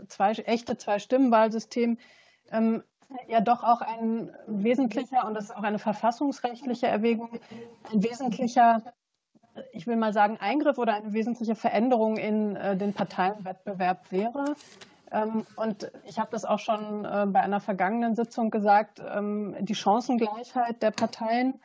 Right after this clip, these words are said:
ist doch auch ein verfassungsrechtlicher Maßstab. Ähm, und zwar ist das ein interessanter Maßstab, weil er eben nicht so formal funktioniert, nach formaler Gleichheit, sondern weil er eine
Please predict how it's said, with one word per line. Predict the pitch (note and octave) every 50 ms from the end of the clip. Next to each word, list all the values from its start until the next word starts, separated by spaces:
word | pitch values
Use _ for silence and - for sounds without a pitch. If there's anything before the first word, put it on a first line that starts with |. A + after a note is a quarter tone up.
| _ _ - - - -
ist | - A3+ - - A3
doch | A3+ A3+
auch | - - A3+
ein | A3+ A3+ G#3+
verfassungsrechtlicher | A3 - A3 - - A3 A3 - B3+ A#3+ A#3 - A3 G#3+ G#3 - A3+ G#3+ _ G#3+ G3
Maßstab. | F#3+ E3+ E3+ F#3+ C4 - - - - D4 C#4+ C#4+ C#4+ C#4+ - _ _ - - _ _ _ - -
Ähm, | A#3 A#3+ A#3+ A#3
und | - A#3 A3+ A3
zwar | - A#3+ A3+
ist | A#3 -
das | - B3+ C4
ein | A#3 A#3 A3+
interessanter | A3+ A3 - - A3+ - G#3+ G#3 A#3+ A#3 A#3+ A#3
Maßstab, | A3 G#3 G#3+ A#3 A3+ - A#3 G#3+ G3+
weil | G#3+ G#3 G#3
er | G#3
eben | - G#3 G3 G#3+
nicht | G#3 A3+ G#3+ -
so | - A3 G#3+ G#3+ - -
formal | - - - - G3+ G3+ G3 F3+ E3+ F#3 G#3 B3
funktioniert, | C#4 - - G#3+ G#3 G#3+ - - G#3+ G3+ G3+ G#3 A3+ B3+ - -
nach | G#3+ G3+ G#3
formaler | - - G#3+ G3+ G3 F#3+ G3+ A3 G#3+
Gleichheit, | F#3+ G3 E3+ F3+ A3 A3+ - A#3+ A3+
sondern | - G#3+ G3+ G#3 G#3 G3+ G3+
weil | G3 G3 G3+
er | G3+
eine | - G3 G3 G#3 G3+ G3+